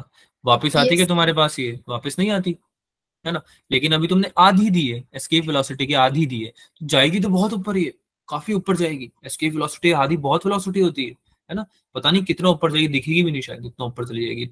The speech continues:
Speaker 1: तुमने मतलब superman बन गए तुम, इतनी तुमने तेज फेंक दी ball को, है ना। आधी, अ, escape velocity की आधी के बराबर तुमने फेंक दी,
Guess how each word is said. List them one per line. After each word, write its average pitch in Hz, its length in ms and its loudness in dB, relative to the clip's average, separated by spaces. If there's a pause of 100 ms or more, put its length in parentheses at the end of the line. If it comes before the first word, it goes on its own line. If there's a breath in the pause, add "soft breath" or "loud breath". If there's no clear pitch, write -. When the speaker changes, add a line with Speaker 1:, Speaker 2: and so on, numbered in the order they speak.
(100)
Speaker 1:
तुमने 143 240 -2
मतलब 143 220 0
superman 160 520 2
बन 127 140 -2
गए 110 100 -4
तुम, 110 300 -14
इतनी 147 260 -4
तुमने 143 360 -2
तेज 139 240 4
फेंक 120 160 -2
दी 117 100 -6
ball 113 240 -8
को, - 100 -20 (560)
है 123 60 2
ना। 120 160 -4 (480 soft breath)
आधी, 135 340 6
अ, 127 440 -4
escape 127 320 0
velocity 127 340 0
की 139 160 4
आधी 127 240 4
के 131 60 2
बराबर 113 300 0
तुमने 113 220 -8
फेंक 117 180 -18
दी, - 140 -20